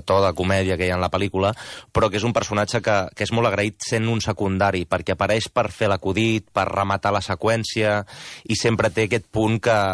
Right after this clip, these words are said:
que crec que l'espectador empatitza i li cau bé, no? És el que arriba allà i li cau bé i, i fa el remate i rius amb ell.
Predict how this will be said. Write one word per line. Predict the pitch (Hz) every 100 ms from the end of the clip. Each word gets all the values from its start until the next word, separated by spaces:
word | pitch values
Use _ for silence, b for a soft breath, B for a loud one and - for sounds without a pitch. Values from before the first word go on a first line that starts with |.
| 90 -
que | 92 90 98
crec | 95
que | 107
l'espectador | 104 113 104 101 104
empatitza | 107 107 104 104
i | 113
li | 98
cau | 98 90
bé, | 92 76
no? | 90 120
És | 101 90
el | 101
que | 101 98 87 92
arriba | 98 101 101
allà | 110
i |
li | 110
cau | 101 95
bé | 113 123
i, | 90 92 80
i | 90
fa | - 90
el | 90
remate | 98 95 95 107
i | 107
rius | 107 104
amb | 92 85
ell. | 85